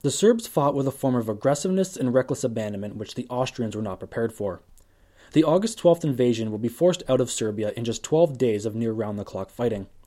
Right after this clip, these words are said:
On September seventh, Paciorek would be forced to try again, after Putnik launched a counterattack of his own into Bosnia, and had gotten within a dozen kilometers of Sarajevo.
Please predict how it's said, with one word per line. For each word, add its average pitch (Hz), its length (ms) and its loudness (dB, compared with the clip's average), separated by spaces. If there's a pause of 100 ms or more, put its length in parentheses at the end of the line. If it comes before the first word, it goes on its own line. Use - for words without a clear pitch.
(800)
On 143 100 2
September 147 380 2
seventh, 135 480 2 (100)
Paciorek 196 380 2
would 220 140 -2
be 226 80 2
forced 127 320 0
to 127 80 -4
try 101 260 -4
again, 98 320 -2 (220)
after 131 240 -4
Putnik 123 560 -2
launched 117 260 -2
a 113 60 -4
counterattack 113 640 -2
of 104 80 -6
his 101 160 -6
own 143 200 2
into 107 200 -4
Bosnia, 110 480 0 (320)
and 127 100 0
had 127 80 2
gotten 160 300 2
within 127 180 0
a 120 60 0
dozen 165 320 2
kilometers 113 580 0
of 107 100 -6
Sarajevo. 101 680 -2